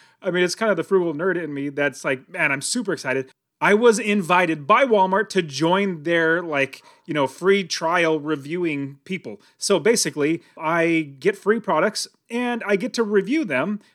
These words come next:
or I do review them, and I get to keep them all just for the review and tell them what, what I think. And I'm being honest, and there's some things I give, like, two or three stars, or some things are five stars. But I do get some random things that I don't really need. And the reason why I just get those and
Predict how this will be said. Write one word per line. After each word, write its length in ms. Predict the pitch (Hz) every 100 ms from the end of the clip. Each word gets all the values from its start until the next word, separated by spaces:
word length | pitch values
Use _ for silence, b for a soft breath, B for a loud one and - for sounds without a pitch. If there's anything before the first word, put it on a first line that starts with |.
| _
or 180 | 180 196
I 60 |
do 160 | 214 233
review 300 | 247 143 143
them, 160 | 175 170
and 40 |
I 40 |
get 140 | 160 202
to 60 |
keep 280 | 190 254 285
them 300 | 143 131 175 b b _ _ -
all 280 | 147 170 180
just 220 | 147 160
for 200 | 151 139
the 140 | 156
review 500 | 156 156 147 123 147
and 100 | 156
tell 200 | 147 131
them 100 | 135
what, 160 | 147 135
what 120 | 131
I 40 |
think. 340 | 131 233 156 - b b
And 220 | 254 240
I'm 80 | 262
being 200 | 240 294
honest, 300 | 135 139 151
and 100 | 185
there's 100 | 165
some 160 | - 170
things 220 | 165 170
I 80 | 160
give, 160 | 156 156
like, 160 | 151
two 160 | - 147
or 40 |
three 180 | 147 151
stars, 440 | - 123 131 143
or 160 | 135 131 b b
some 180 | - 147
things 160 | 156 156
are 60 |
five 320 | 151 127 127
stars. 420 | - 120 120 135 139 b -
But 100 | 180
I 60 |
do 200 | 165 240
get 200 | 233 226
some 200 | - 226
random 360 | 185 208 254 214
things 180 | 214 196
that 80 | 208
I 80 |
don't 240 | 202 202 214
really 160 | 208
need. 220 | 196 240 151
And 100 | 139
the 60 |
reason 420 | 147 135 208 175
why 240 | 147 190 196
I 80 | 147
just 240 | 165 -
get 220 | - 160
those 260 | 160 175 156
and 140 | 131